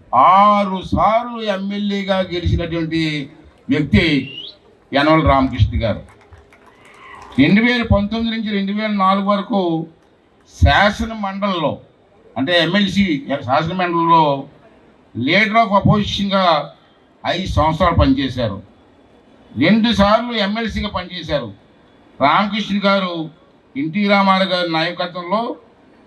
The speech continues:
మంత్రిగా తొంభై నాలుగు నుంచి తొంభై తొమ్మిది వరకు ఆంధ్రప్రదేశ్ శాసనసభ స్పీకర్గా పనిచేశారు.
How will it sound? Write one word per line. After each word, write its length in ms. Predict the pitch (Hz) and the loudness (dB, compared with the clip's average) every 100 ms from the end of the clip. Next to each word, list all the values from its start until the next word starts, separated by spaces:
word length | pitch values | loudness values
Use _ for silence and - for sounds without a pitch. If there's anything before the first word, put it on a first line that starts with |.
| - | 0
మంత్రిగా 800 | 139 180 208 240 226 208 135 - - _ _ _ _ _ _ _ _ _ - - | 2 4 2 0 2 2 2 -2 -18 _ _ _ _ _ _ _ _ _ -10 0
తొంభై 360 | 160 196 226 | 2 2 0
నాలుగు 320 | 226 214 220 220 | 0 0 0 -4
నుంచి 280 | 226 220 | -8 -10
తొంభై 360 | 226 190 190 214 | -6 -4 -4 -6
తొమ్మిది 340 | 202 202 208 | -4 -2 0
వరకు 640 | 202 214 202 202 175 160 131 _ _ _ _ _ 123 | 2 2 0 -2 -2 -4 -8 _ _ _ _ _ -2
ఆంధ్రప్రదేశ్ 1040 | 165 202 233 226 220 202 208 208 196 - - _ _ _ _ _ _ _ _ - - - - - - | 0 0 0 -4 -4 -4 -2 -2 -2 -6 -18 _ _ _ _ _ _ _ _ -20 -20 -18 -14 -8 0
శాసనసభ 560 | 160 202 208 214 202 | 2 2 2 2 0
స్పీకర్గా 580 | 185 - - - 196 190 | 2 4 2 2 -4 -4
పనిచేశారు. 720 | 170 156 147 131 123 101 _ | -4 -6 -10 -10 -10 -12 _